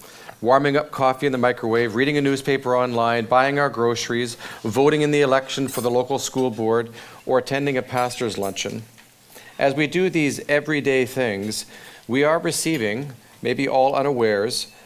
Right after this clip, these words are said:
a kind of catechism about what it is to be a human being. There's an implied anthropology, an implied anthropology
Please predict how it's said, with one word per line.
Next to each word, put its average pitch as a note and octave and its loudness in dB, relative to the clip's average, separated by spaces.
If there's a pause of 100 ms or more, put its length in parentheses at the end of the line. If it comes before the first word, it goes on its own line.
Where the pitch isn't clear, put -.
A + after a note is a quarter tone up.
(100)
a A#2+ -4
kind E3+ -2
of - -6
catechism A2+ -2 (380)
about B2+ 0
what C#3 2
it C3 2
is C3 2
to - -6
be A#2+ 0
a A#2+ -4
human A2+ -2
being. A#2 -2 (920)
There's D3+ 4
an D3+ 0
implied E3+ 0 (360)
anthropology, C#3 -2 (760)
an B2 -4
implied D#3 0
anthropology B2+ -2